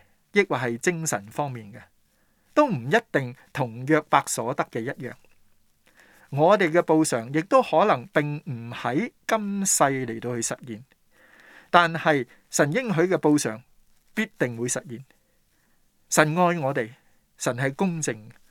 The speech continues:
神唔單止要恢復我哋所失去嘅一切。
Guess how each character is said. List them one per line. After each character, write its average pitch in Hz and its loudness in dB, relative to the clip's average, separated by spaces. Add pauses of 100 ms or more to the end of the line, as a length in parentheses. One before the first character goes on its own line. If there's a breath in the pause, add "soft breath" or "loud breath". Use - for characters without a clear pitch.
(420 soft breath)
神 165 4
唔 156 -2
單 247 2
止 185 2
要 170 4
恢 233 0
復 190 -2
我 139 0
哋 127 -2
所 123 -4
失 - -4
去 - -10
嘅 113 -10
一 135 -8
切。 - -10